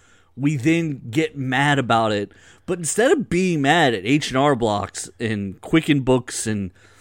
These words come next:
and tax refund and whatever these other companies are, instead of being mad at them, at the fact that they pay tens of millions of dollars to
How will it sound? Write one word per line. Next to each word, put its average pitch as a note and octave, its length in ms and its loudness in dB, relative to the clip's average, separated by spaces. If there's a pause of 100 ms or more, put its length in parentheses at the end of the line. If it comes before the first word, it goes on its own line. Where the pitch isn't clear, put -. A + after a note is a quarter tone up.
(200)
and G#2+ 400 -6
tax D#3+ 340 2
refund A2+ 580 2
and G#2+ 120 -4
whatever D3 260 4
these B2+ 220 -2
other B2 140 2
companies B2 380 -2
are, G2 100 -4
instead C#4+ 200 -4
of D#4+ 60 -6
being C#4 220 0
mad C#3 320 -4
at G2 200 -10
them, A2+ 380 -4 (360)
at A2+ 120 -10
the A#2 100 -10
fact C3 280 -2
that G#2 120 -14
they D#3 220 -2
pay D#3 420 -2
tens C#3+ 360 -6
of C3+ 60 -4
millions C3 320 -4
of A#2 80 -10
dollars A#2 380 -2
to - 80 -16